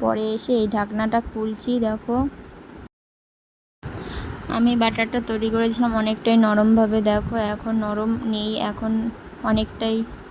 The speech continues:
শুকিয়ে পারফেক্ট হয়ে গেছে। এখন আমি হাতে ঘি মাখিয়ে নিলাম, ঘি মাখিয়ে এখন আমি ছোট ছোট শেপ দিয়ে নেব। যেহেতু রসমালাই বেশি বড়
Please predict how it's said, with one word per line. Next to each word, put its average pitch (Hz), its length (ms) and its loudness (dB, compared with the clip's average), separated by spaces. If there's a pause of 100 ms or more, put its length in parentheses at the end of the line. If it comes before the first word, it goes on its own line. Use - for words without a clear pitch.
(140)
শুকিয়ে 226 520 0 (120)
পারফেক্ট 214 460 2
হয়ে 220 180 -2
গেছে। 214 260 -4 (140)
এখন 220 200 0
আমি 220 220 2
হাতে 220 400 0 (140)
ঘি 214 140 -6 (260)
মাখিয়ে 214 340 -2
নিলাম, 214 420 -2
ঘি 208 220 -4
মাখিয়ে 220 480 -2 (100)
এখন 214 220 -4
আমি 208 220 -2 (480)
ছোট 226 220 2 (160)
ছোট 233 160 -2 (420)
শেপ 220 220 4 (120)
দিয়ে 220 160 4
নেব। 220 240 2 (540)
যেহেতু 220 340 -2
রসমালাই 220 560 2
বেশি 220 340 -2
বড় 214 220 4